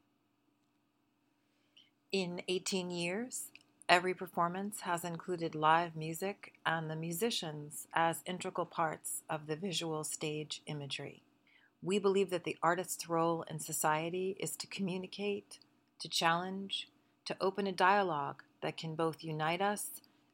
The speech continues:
and inspire meaningful change. We function like a jazz band, and along with sections of choreographed movements and written music, we use improvisation that comes out of the form,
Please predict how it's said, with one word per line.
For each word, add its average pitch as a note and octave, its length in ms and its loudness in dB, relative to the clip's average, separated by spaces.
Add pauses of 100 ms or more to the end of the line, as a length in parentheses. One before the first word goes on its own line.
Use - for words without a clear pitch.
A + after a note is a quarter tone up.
and F3 360 0
inspire D#3+ 560 -2
meaningful D#3 480 -6
change. C#3 580 -8 (720)
We E3+ 140 0
function F3 400 2
like D#3+ 180 2
a D3+ 80 -2
jazz E3 380 2
band, D#3+ 500 -4
and D3+ 160 -4
along D#3 300 -2
with D#3+ 80 -6
sections D#3+ 500 -4
of - 260 -10
choreographed D#3 540 0
movements F#3+ 640 -6
and E3 160 -2
written D#3+ 280 -6
music, E3 480 -6 (320)
we F#3+ 140 2
use F#3+ 220 2
improvisation F3+ 920 0 (240)
that D3+ 180 -4
comes D#3+ 360 -2
out D#3+ 140 0
of D3+ 60 -4
the D#3 100 -8
form, F3 520 -4